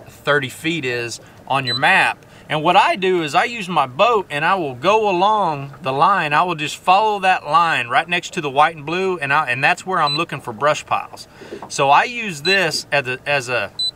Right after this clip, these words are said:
as a depth gauge so that whenever I'm scouting, I'll just follow along this line. Like right now, we're gonna be looking, you know, we're looking for brush piles in ten to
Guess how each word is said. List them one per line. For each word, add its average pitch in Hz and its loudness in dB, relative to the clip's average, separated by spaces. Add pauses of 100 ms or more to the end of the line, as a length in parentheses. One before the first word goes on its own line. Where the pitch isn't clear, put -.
(800)
as 135 0
a 120 -6
depth 160 0
gauge 131 -2
so 139 -2
that 127 -8
whenever 147 0
I'm 131 0
scouting, 180 2
I'll 151 2
just 156 -8
follow 175 0
along 175 0
this 170 -6
line. 151 2
Like 127 2
right 175 4
now, 165 0
we're 151 -6
gonna 147 -4
be 135 -4
looking, 139 -4 (340)
you 131 -10
know, 143 0
we're 170 4
looking 190 2
for - -6
brush 160 0
piles 143 4
in 131 -10
ten 160 -6
to 117 -4